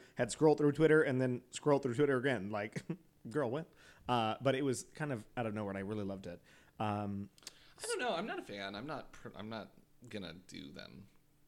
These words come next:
Speaker 1: I
Speaker 2: I'm not
Speaker 1: do.
Speaker 2: gonna look at them.
Speaker 1: I like attention, so. And, like,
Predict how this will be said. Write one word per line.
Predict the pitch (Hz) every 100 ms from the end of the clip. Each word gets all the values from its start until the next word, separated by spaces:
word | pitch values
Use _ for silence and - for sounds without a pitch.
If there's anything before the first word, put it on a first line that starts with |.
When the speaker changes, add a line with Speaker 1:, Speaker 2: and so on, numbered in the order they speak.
| -
Speaker 1:
I | 120
Speaker 2:
I'm |
not | 110
Speaker 1:
do. | 101
Speaker 2:
gonna | 80
look | 78 -
at | -
them. | - -
Speaker 1:
I | 151
like | 160 131
attention, | 127 113 98 95
so. | - 107 113 - _ _ _ _ -
And, | 160
like, | 170 147